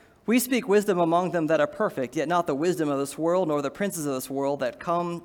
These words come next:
to naught." The word mature here, there's a couple different thoughts behind it, but the one I personally believe that makes most sense in this context of this passage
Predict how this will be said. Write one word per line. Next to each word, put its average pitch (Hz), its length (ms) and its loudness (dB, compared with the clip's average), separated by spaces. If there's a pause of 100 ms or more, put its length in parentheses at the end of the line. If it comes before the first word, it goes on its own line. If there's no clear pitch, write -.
to 160 160 -4
naught." 143 420 -2 (840)
The 180 80 4
word 226 240 12
mature 220 480 4
here, 160 320 2
there's 180 180 -2
a 185 60 0
couple 214 240 2
different 160 200 -4
thoughts 175 220 4
behind 170 300 0
it, - 20 -8
but 165 100 -16
the 156 100 0
one 170 180 2
I 156 180 2 (320)
personally 170 400 -2
believe 156 220 0
that 151 80 0
makes 156 220 -2
most 156 200 -2
sense 160 220 -4
in 156 80 -2
this 156 80 -4
context 151 420 -2
of 151 60 -2
this 151 100 -2
passage 139 500 -2